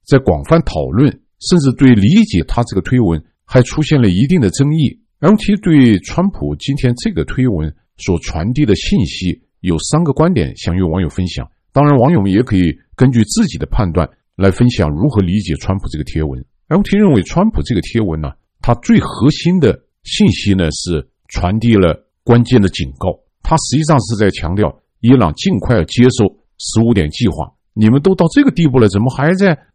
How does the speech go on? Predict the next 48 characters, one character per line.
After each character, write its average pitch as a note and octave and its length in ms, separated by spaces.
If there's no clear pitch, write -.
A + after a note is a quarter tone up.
慢 E3+ 180
慢 D#3+ 160
腾 D#3+ 160
腾 C#3+ 120
的 C3+ 100
研 D3+ 200
究 C#3 120
我 G#2+ 220
们 F2+ 80
的 G2+ 80
十 - 200
五 A#2+ 80
点 G2 160
计 A2+ 200
划 F2 160
呢？ D2+ 120
你 G#2+ 80
们 D3+ 180
本 F2 160
来 F2 160
是 A#2+ 120
没 C#3+ 140
有 G#3+ 80
这 A#2+ 120
个 G#2+ 80
能 F2+ 180
力 G#2 240
来 G#2+ 140
讨 F2 180
价 G2+ 140
还 D#2+ 180
价 F#2+ 200
的， C#2+ 140
你 G2 100
们 B2 100
应 B2+ 80
该 A#2+ 120
尽 G#3 200
快 A2 160
接 F#2 220
收。 E2+ 160
而 B2+ 160
且 A#2 120
如 F3 160
果 G2 140
不 A#2+ 160
接 D#3 200
收， B2 300